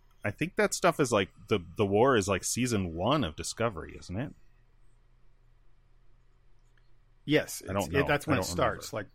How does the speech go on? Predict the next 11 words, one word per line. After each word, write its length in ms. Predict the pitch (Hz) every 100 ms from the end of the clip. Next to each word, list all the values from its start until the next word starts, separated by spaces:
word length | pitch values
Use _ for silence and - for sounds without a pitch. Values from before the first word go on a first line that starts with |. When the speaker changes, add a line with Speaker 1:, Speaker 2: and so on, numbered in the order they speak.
| -
Speaker 2:
Burn-, 300 | 104 120 127
Burnham 300 | 117 127 110
basically 340 | 110 110 - 92
starts 500 | - - 107 90 -
the 120 | 90
war. 300 | 87 55 - - - - - - -
Right. 160 | 92
Speaker 1:
Right. 460 | 82 73 - - - - - - -
Speaker 2:
Um, 340 | 117 110 87 - - _ - - -
and 480 | 120 117 107 90 - _ - - _ _ - - - _ _ - - - _ - - _ _ -
yeah, 640 | 120 117 127 120 117 120